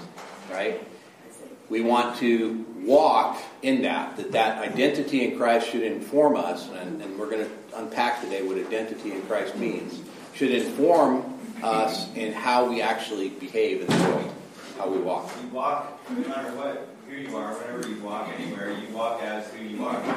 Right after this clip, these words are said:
Speaker 1: Correct.
Speaker 2: You can't walk as someone you're not. So, but however you're walking, that is you.
Speaker 1: That's right.
Speaker 2: So if your identity in Christ, then walk in a manner worthy of that, right?
Speaker 1: Right. Walk in a manner worthy of your calling. And that's what we're gonna look at this morning: is that calling,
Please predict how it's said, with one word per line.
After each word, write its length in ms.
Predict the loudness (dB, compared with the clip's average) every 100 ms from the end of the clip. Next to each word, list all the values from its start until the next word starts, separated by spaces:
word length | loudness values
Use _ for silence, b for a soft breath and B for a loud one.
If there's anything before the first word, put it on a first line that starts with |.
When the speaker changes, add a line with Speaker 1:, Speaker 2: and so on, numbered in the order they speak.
| -2
Speaker 1:
Correct. 360 | 2 2 2 -2 -6 -4
Speaker 2:
You 140 | -4
can't 200 | -4 -6
walk 280 | -4 -4 -6
as 100 | -8
someone 320 | -8 -8 -6
you're 140 | -6
not. 400 | -6 -6 -8 -10 -16 -18 -18 -14 -14 -14 -14 -16 -10
So, 240 | -6 -6 -6
but 100 | -6
however 320 | -6 -6 -6
you're 160 | -6
walking, 320 | -2 -2 -4 -6
that 260 | -6 -6
is 160 | -6 -6
you. 400 | -4 -4 -6 -10 -14 -12
Speaker 1:
That's 180 | -8 2
right. 260 | 2 2 -4
Speaker 2:
So 100 | -8
if 80 |
your 100 | -6
identity 420 | -6 -6 -6 -6 -6
in 120 | -6
Christ, 480 | -4 -2 -2 -4 -8
then 340 | -8 -8 -10 -12 -14 -16 -16 -18 -18 -18 -18 -18 -14 -10
walk 200 | -8 -8
in 60 | -8
a 40 |
manner 200 | -8 -10 -10
worthy 320 | -10 -10 -10
of 60 | -10
that, 1300 | -12 -14 -16 -18 -18 -16 -16 -14 -16 -14 -14 -12 -4
right? 220 | -2 -2
Speaker 1:
Right. 260 | -8 -8 -4
Walk 200 | -4 -4
in 80 |
a 20 | -4
manner 260 | -2 -2 0
worthy 300 | 0 2 2
of 80 | 2
your 120 | 0
calling. 360 | 4 4 4 -4 -10 B B B -16 -10
And 80 | -6
that's 180 | -6 -2
what 80 |
we're 120 | 0 2
gonna 140 | 4
look 220 | 4 4
at 200 | 4 2
this 180 | -4 -4
morning: 320 | -2 -2 -4 -6
is 100 | -4
that 240 | -4 0
calling, 380 | 2 4 4